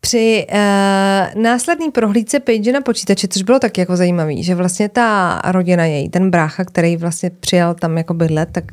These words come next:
říká, "Ale ona má doma furt počítač, nechcete si ho třeba vzít, třeba ho jako prohlídnout, jakože neděje se něco?"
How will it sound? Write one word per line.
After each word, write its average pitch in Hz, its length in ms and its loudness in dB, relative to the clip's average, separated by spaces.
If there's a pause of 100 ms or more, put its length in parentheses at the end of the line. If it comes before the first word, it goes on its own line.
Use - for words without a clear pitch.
(120)
říká, 170 500 -2
"Ale 165 140 0
ona 160 180 0
má 160 160 2
doma 160 180 0
furt 165 200 -8
počítač, 208 480 -2
nechcete 180 340 -4
si - 140 -2
ho 165 60 0
třeba 165 220 -2
vzít, 160 280 -12
třeba 156 260 -6
ho 151 60 -2
jako 151 200 4
prohlídnout, 208 600 -2
jakože 180 260 -4
neděje 165 320 0
se - 140 -2
něco?" 240 320 0